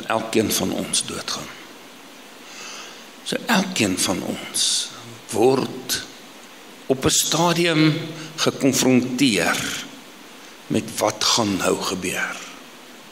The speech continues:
Dis die groot onbekende. Wat gebeur aan die ander kant?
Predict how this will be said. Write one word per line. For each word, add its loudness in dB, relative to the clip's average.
Dis 2
die 4
groot 6
onbekende. 4
Wat -2
gebeur 4
aan 0
die 0
ander -4
kant? -8